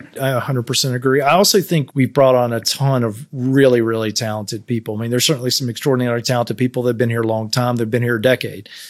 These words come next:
But I think that's another area where the collaboration and, you know, the reputation for success and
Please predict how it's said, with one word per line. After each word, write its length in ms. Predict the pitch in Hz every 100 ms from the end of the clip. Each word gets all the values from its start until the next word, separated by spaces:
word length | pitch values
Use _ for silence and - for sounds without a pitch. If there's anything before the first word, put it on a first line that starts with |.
| - - _ _
But 360 | 143 135 131 _
I 80 | 127
think 160 | 156 139
that's 220 | 139 131
another 460 | 127 123 127 127
area 200 | 123 117
where 180 | 113 117
the 220 | 113 113
collaboration 1400 | 110 - 127 113 113 113 110 107 120 - 156 151 165 160 - - - _ -
and, 260 | 127 127 139
you 60 |
know, 120 | 123 117
the 140 | 127
reputation 920 | 117 131 131 131 - 120 117 135 123
for 500 | 120 - - - 113
success 840 | 107 - - - 117 117 123 -
and 440 | 123 117 117 113